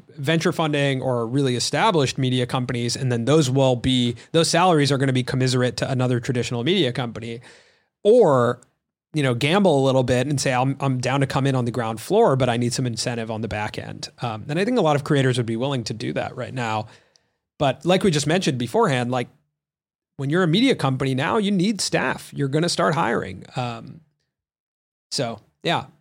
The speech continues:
But you have to be, you have to be okay with the level of volatility when you're working with a creator.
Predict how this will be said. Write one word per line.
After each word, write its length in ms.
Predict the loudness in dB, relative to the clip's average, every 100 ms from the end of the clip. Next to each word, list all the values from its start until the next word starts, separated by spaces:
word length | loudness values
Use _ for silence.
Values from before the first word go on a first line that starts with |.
| _
But 140 | 0
you 80 | 4
have 140 | 4 4
to 120 | 0
be, 140 | 2 2
you 60 |
have 100 | 2
to 60 | 0
be 120 | 0
okay 240 | 2 2
with 140 | 2 0
the 100 | 0
level 340 | 0 0 0
of 60 | 0
volatility 680 | 0 0 0 2 2 2 0
when 140 | 0
you're 120 | -2
working 500 | -4 -4 -4 -2 -2
with 220 | -2 -4 -4
a 180 | -4 -4
creator. 680 | -6 -8 -4 -2 -2 -6